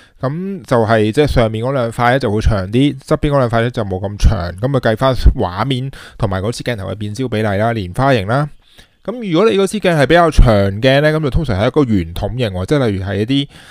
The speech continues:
誒，五十五至三百啊，或者係一啲七十到三百嘅鏡頭呢，咁多數嗰個罩呢，就係長筒形嘅，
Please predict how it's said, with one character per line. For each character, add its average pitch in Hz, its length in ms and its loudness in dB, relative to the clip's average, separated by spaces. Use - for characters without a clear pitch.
誒， 107 280 -2
五 120 320 -4
十 120 60 -4
五 131 60 -4
至 135 160 0
三 160 240 2
百 139 80 6
啊， 120 320 4
或 113 120 4
者 117 140 2
係 135 200 2
一 107 80 2
啲 131 120 0
七 143 160 0
十 120 80 0
到 117 160 -2
三 147 240 2
百 117 160 6
嘅 113 140 -2
鏡 - 20 -10
頭 98 160 -8
呢， 123 160 -2
咁 190 160 -6
多 190 220 4
數 170 100 0
嗰 147 120 4
個 156 60 2
罩 107 300 0
呢， 123 140 0
就 120 120 -4
係 101 200 -2
長 95 480 6
筒 98 240 -4
形 120 160 -2
嘅， 92 160 -4